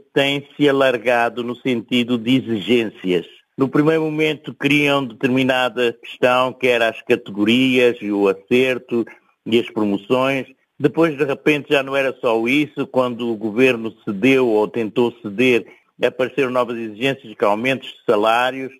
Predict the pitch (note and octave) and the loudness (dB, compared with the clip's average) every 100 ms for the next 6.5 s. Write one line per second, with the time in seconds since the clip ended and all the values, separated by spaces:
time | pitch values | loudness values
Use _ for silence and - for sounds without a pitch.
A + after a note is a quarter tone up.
0 | _ _ - D#3+ E3+ E3+ D#3+ D3 C#3+ C#3+ | _ _ 0 2 4 2 2 0 -2 -6
1 | - D#3+ C3+ A2+ B2+ B2 B2 B2 A2+ G#2+ | -2 0 0 0 -2 -4 -10 -10 -8 -8
2 | - A2 A#2 A#2 A2+ - G#2 - A2+ G#2 | -6 0 0 0 -4 -2 -4 0 0 0
3 | - G#2+ - E2 C#2 - _ _ _ - | 0 -2 0 -4 -4 -18 _ _ _ -4
4 | B2 A#2+ C3+ B2 B2+ A2 G#2+ A#2 G#2+ B2 | -2 0 -2 -2 -2 -2 -2 -6 -4 -2
5 | A2 A2+ A2 G#2+ - B2 A2+ A#2 A#2+ G#2+ | 0 2 2 0 -2 -2 0 2 0 0
6 | B2 - A#2+ G#2 F2 | -4 -2 0 2 2